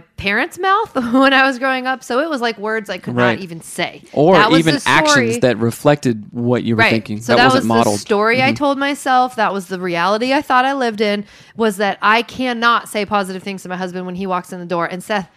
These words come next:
Speaker 1: desperately wanted me to greet him positively when he got home from work.
Speaker 2: Right.
Speaker 1: So I had to close my eyes and envision myself,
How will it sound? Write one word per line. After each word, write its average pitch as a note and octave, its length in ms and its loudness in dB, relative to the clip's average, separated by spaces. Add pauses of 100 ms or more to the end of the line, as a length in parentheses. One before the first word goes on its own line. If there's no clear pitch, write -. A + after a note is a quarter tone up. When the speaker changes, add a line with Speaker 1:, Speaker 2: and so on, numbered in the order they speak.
(360)
Speaker 1:
desperately B3 480 -2
wanted G3+ 320 -4
me F#3+ 120 -10
to F#3 140 -14
greet F3 300 -8
him G3 120 -6
positively G3 640 -4
when F3+ 140 -8
he F3+ 80 -12
got E3+ 200 -10
home F3 180 -10
from F3+ 160 -10
work. B3 320 -4
Speaker 2:
Right. A#2+ 180 4 (180)
Speaker 1:
So B3 200 0
I A3+ 100 6
had C#4+ 300 2
to G#3+ 260 -2 (560)
close F3+ 460 -6
my F4+ 180 -8
eyes G#3 520 -6 (440)
and G3 180 -4
envision F#3+ 840 -2
myself, G3 720 -4